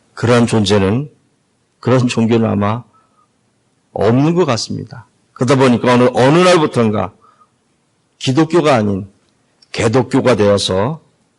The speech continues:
우리에게 들려옵니다. 그 현실을 이제 저와 여러분들이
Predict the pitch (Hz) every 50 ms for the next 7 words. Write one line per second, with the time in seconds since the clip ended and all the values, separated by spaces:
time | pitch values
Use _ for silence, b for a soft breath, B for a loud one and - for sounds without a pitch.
0 | _ _ - 131 117 123 120 110 127 117 123 117 113 113 123 113 98 101 - -
1 | - _ _ - - _ _ _ _ _ _ _ _ _ _ _ _ _ _ _
2 | _ _ _ _ _ _ _ _ _ _ _ _ _ _ _ _ _ _ _ _
3 | _ - 180 180 175 208 214 214 - - 180 185 175 131 117 - 113 110 110 110
4 | 123 151 156 - - _ _ _ _ _ _ _ _ _ _ _ _ _ _ _
5 | _ _ _ _ _ _ _ - - 104 117 143 165 175 160 139 135 139 131 120
6 | 113 101 98 98 92 87 90